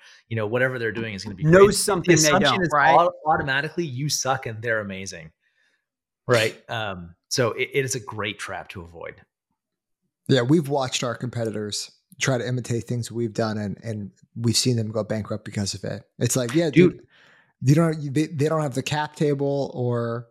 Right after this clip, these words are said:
Speaker 3: the, the financing to pull off what we've been able to fi-, to pull off, right? And, or the
Speaker 1: Oh,
Speaker 3: margins
Speaker 1: man, I'm
Speaker 3: or
Speaker 1: watching,
Speaker 3: whatever.
Speaker 1: I'm watching my competitors right now m-, imitate things that we're doing that I know are not fucking working.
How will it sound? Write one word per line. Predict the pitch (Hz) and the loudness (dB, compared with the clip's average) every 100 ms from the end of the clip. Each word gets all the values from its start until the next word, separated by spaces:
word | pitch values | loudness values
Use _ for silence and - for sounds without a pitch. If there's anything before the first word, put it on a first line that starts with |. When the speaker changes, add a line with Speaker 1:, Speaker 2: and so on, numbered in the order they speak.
| _ | _
Speaker 3:
the, | - 113 117 110 104 107 | -8 -2 0 -2 -4 -4
the | 113 | -6
financing | - 131 131 123 113 120 | -4 -4 -4 -4 -6 -6
to | 107 | -8
pull | - 117 | -4 -2
off | 117 - | -2 -4
what | 117 | -8
we've | 107 | -4
been | 113 | -4
able | 107 - | -4 -10
to | |
fi-, | - 117 - 120 | -8 -8 -6 -10
to | - | -8
pull | 117 123 113 | -4 -4 -2
off, | 123 107 - 113 | -2 -4 -8 -10
right? | 110 117 120 | -6 -6 -6
And, | 113 107 107 - _ _ _ _ | -8 -8 -10 -14 _ _ _ _
or | 139 | 2
the | 135 | 2
Speaker 1:
Oh, | |
Speaker 3:
margins | 123 160 147 | 6 6 6
Speaker 1:
man, | 139 | 4
I'm | 123 170 | 2 2
Speaker 3:
or | |
Speaker 1:
watching, | 160 - 156 | 0 -2 -4
Speaker 3:
whatever. | 110 - | -6 -6
Speaker 1:
I'm | 160 | -2
watching | 180 180 156 | -2 0 0
my | 117 117 | 0 -2
competitors | 143 127 123 120 101 | -4 -4 -4 -4 -2
right | 110 110 | -2 -2
now | 95 92 135 - _ _ _ _ - | -4 -6 -8 -12 _ _ _ _ -6
m-, | 113 120 - | -6 -6 2
imitate | 139 143 - 127 - | 4 4 0 -4 -6
things | - 127 120 | -8 -6 -2
that | 113 | -2
we're | 104 98 | -2 -8
doing | 98 110 131 | -8 -6 -4
that | 117 | -4
I | 107 | -4
know | 101 104 107 | -6 -6 -8
are | 101 | -8
not | 92 92 - | -8 -12 -12
fucking | - 85 73 71 | -12 -12 -16 -12
working. | 80 - | -12 -14